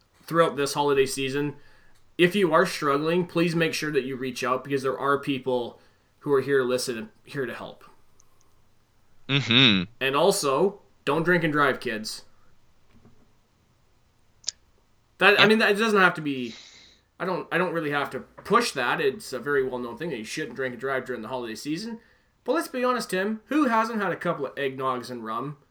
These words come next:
Speaker 1: Which are fucking disgusting. I don't understand why anybody likes those.
Speaker 2: I don't know. Egg-, eggnog just doesn't seem appealing in general.
Speaker 1: I'm gonna bite my tongue, Tim, because I like eggnog during the holidays.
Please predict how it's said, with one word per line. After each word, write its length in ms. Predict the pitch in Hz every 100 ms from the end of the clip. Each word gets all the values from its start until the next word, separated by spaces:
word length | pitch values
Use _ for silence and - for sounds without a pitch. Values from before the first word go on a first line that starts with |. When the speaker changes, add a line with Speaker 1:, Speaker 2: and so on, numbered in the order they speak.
| _ _ _ - - _ _
Speaker 1:
Which 120 | 175 190
are 60 |
fucking 280 | 175 359 320
disgusting. 540 | 156 - 175 185 131
I 80 | 139
don't 160 | 254 254
understand 440 | 185 139 151 139
why 120 | 123
anybody 320 | 117 160 113 98
likes 260 | 92 85
those. 360 | 104 92 98 - _ _ _ - - - _ _ _ _ _ _ _ _ _ - _ _ -
Speaker 2:
I 100 | 170
don't 100 | 202
know. 120 | 139
Egg-, 240 | 143 - -
eggnog 300 | 139 165 190
just 240 | 160 - -
doesn't 280 | 120 135
seem 340 | - - 131 123
appealing 680 | 117 - 113 110 107 104 - _ _ _ _ _ _ -
in 160 | 117
general. 380 | 110 104 90 - _ _ _ _ _ _ _ _ _ _ _ _ _
Speaker 1:
I'm 120 | 143
gonna 160 | 240 302
bite 240 | 175 175
my 120 | 170
tongue, 300 | 147 139 139
Tim, 260 | 147 185 240
because 280 | - 143 107 139
I 140 | 196
like 300 | 160 147 156
eggnog 440 | 131 107 113 107
during 220 | 110 117 104
the 80 |
holidays. 540 | 110 113 104 101 -